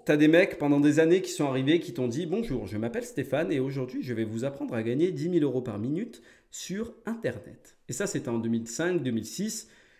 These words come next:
Euh, c'était les premières pop-up que t'avais quand t'allais sur les sites de jeux vidéo, sur les sites de jeux en ligne. Et, euh, les gens se sont rendus compte que ça ne marchait jamais. Il y a des gourous qui sont arrivés, qui t'ont dit, « Tu peux faire un milliard d'euros avec ton blog. » T'en as qui sont arrivés avec le dropshipping, « Tu peux devenir millionnaire. »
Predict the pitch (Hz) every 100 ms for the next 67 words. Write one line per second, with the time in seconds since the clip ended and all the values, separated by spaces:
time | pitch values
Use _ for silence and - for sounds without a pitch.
0 | _ - 113 131 147 139 135 156 151 156
1 | 160 151 160 160 - 127 123 127 139 123
2 | 113 117 113 120 113 127 117 123 117 110
3 | 131 196 - - - 113 113 131 131 120
4 | 113 147 226 139 - - - - - _
5 | 175 214 247 - 151 147 143 143 151 151
6 | 151 190 226 151 156 143 131 123 226 226
7 | 139 175 175 - 190 143 131 156 120 -
8 | - - _ _ 120 113 127 120 135 151
9 | 151 - 113 117 143 151 - 117 139 -
10 | - 117 131 127 135 131 127 127 123 131
11 | 120 113 139 151 190 190 190 160 131 127
12 | 127 127 123 127 139 123 113 123 120 -
13 | 131 139 - 120 113 113 117 127 135 175
14 | 196 -